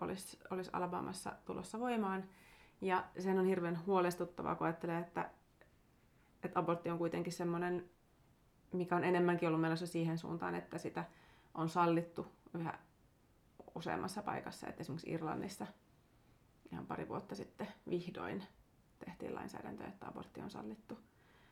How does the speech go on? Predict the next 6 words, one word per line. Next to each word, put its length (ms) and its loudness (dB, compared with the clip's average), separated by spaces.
mikä 140 -10
oli 60 -4
ihan 120 -2
hirveän 500 -4
huojentavaa 760 -4
ja 240 -8